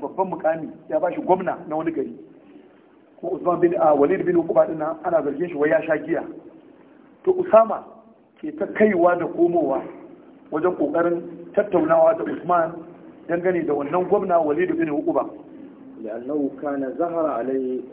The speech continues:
Speaker 2: ريح النبي.
Speaker 1: Domin ya kasance ya bayyana a gare shi warin giya. Warin giya, warin tsimi, warin giya ya bayyana ga Walid bin Uqba. To, Usama yana ta yawan kai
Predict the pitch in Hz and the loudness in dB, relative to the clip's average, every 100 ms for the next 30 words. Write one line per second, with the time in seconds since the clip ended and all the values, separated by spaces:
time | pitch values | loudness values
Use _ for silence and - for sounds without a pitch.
0 | 117 143 135 113 101 117 113 95 - - | -4 -2 -4 -6 -10 -10 -14 -14 -14 -4
1 | 165 202 214 220 214 185 185 180 190 185 | 0 6 6 6 0 -6 -2 0 0 0
2 | 165 185 165 147 170 190 - 180 - - | -2 0 -2 -2 -2 -2 -4 -14 -16 -20
3 | - - - - 147 175 185 185 180 185 | -20 -20 -20 -12 0 4 6 4 -2 -2
4 | 160 123 - - - _ - _ _ _ | -2 -2 -12 -20 -20 _ -20 _ _ _
5 | _ 175 196 208 202 - 208 160 160 185 | _ 0 4 4 0 -2 4 4 6 2
6 | 190 185 208 170 165 185 180 202 170 165 | 0 -6 -8 -4 -2 -2 -2 2 4 4
7 | 175 160 180 170 147 143 175 156 160 143 | 0 -4 -6 -6 -8 -8 -8 -8 -8 -10
8 | 147 139 117 - - _ _ _ _ _ | -10 -10 -12 -16 -20 _ _ _ _ _
9 | 175 - 175 226 196 113 - - - - | -10 -2 4 6 4 -8 -14 -20 -20 -16
10 | 151 185 160 - 190 208 170 - 190 | -4 -2 -2 0 2 4 2 0 -2